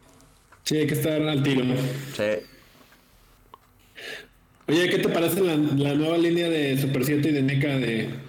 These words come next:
Speaker 1: de las tortugas?
Speaker 2: Pues la, están preciosas las dos, güey. Soy más fan de la de neca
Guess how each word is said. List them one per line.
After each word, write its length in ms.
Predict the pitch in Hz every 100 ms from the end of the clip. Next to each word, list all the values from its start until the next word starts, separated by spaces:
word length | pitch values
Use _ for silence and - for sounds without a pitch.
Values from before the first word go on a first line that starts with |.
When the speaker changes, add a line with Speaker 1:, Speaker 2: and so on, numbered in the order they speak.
| -
Speaker 1:
de 160 | 123 120
las 160 | 113 -
tortugas? 560 | 139 135 123 135 - - - - _ _ -
Speaker 2:
Pues 400 | 135 135 131 135
la, 220 | 139 139
están 340 | 117 123 151 175
preciosas 520 | 208 143 139 185 160
las 180 | 120 110
dos, 240 | 120 135
güey. 260 | 110 101 98
Soy 220 | 143 165
más 240 | 190 190 185
fan 260 | 170 180
de 80 | 190
la 220 | 165 123
de 120 | 107
neca 440 | 107 127 135 185